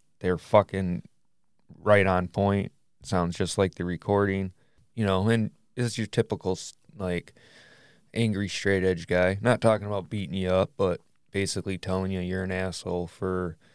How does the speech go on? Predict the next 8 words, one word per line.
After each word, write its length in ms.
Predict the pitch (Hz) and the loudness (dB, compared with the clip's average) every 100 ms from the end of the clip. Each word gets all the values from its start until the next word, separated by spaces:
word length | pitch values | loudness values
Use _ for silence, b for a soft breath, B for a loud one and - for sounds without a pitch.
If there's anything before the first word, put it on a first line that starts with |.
| _ - | _ -12
smoking 380 | - 101 92 | 0 0 0
cigarettes 600 | 85 95 87 90 87 82 85 | 0 0 2 2 0 -2 -6
or 100 | 82 | -6
drinking 480 | 92 90 82 85 | -2 -4 -2 -2
or 140 | 82 85 | -2 0
whatever 460 | 87 87 82 87 | 2 2 0 0
it 80 | 87 | 0
is. 360 | 87 85 85 | 0 -2 -6